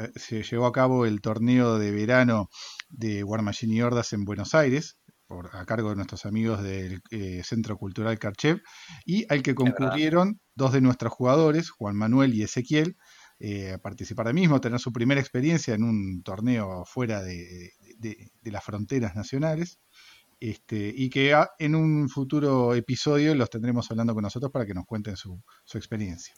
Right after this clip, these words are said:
Speaker 2: Es verdad, exactamente. Eh, la idea es, eh, ello-, de ellos, primero que nada, importante,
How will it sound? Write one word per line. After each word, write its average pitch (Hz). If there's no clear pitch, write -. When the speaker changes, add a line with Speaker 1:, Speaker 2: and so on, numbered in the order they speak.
Speaker 2:
Es 139
verdad, 110
exactamente. -
Eh, 117
la 139
idea 190
es, -
eh, 117
ello-, -
de 127
ellos, 139
primero 143
que 127
nada, 101
importante, 98